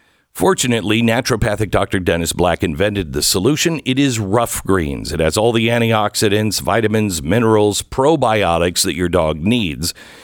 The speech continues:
It's not a dog food. You put it on top of the dog's food.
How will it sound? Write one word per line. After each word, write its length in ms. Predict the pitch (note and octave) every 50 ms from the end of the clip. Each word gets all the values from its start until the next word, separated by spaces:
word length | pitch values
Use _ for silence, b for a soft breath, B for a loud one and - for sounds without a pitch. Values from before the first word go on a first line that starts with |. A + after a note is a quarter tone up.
| B B B
It's 260 | - D#2 F2 - -
not 220 | F#2+ G#2 A2+ C3+ C3+
a 60 | A#2+
dog 280 | G2+ G#2+ F2+ F2+ F2
food. 240 | - - G2 G2+ A2
You 140 | G2+ F2 F2+
put 220 | F2 - A#2 G#2
it 100 | G2+ G2
on 160 | F2+ D#2+ D#2+ D2
top 300 | - A#2+ A2 B2+ - G2+
of 80 | F2
the 80 | E2 D2+
dog's 360 | C#2 C#2 C2+ C2 B1+ - -
food. 300 | - - C#2+ D#2 D2